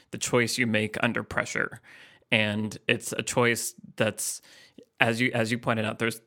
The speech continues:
you don't know the outcome. So there's this dilemma that's in front of you, and there are two,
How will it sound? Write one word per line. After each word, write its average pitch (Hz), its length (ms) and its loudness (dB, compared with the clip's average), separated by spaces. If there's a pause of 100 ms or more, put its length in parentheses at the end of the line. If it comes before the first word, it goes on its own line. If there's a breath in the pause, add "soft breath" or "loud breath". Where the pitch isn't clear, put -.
(180)
you 123 160 0
don't 127 200 2
know 123 600 2
the - 160 4
outcome. - 520 -6
So - 200 -2
there's 113 320 -2
this 120 200 -2
dilemma 127 640 2
that's 120 180 -2
in 117 80 0
front 117 240 2
of 110 120 0
you, 110 420 0 (400 loud breath)
and 110 320 0 (160)
there 113 100 4
are 117 60 0
two, 127 640 2